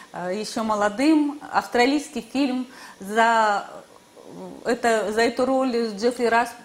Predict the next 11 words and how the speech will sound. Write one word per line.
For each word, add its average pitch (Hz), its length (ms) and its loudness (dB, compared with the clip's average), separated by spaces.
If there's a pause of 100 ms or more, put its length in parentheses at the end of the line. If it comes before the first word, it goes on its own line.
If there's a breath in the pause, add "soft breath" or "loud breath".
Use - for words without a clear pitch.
получил 226 600 -4
Оскара, 214 680 0
э, 185 280 -6 (120)
бафта. 220 560 0 (420 loud breath)
Фильм 294 300 2
о 226 180 4
пианисте, 254 680 0
о - 20 0
его 208 160 -2
непростой 233 500 -4
судьбе 208 600 -2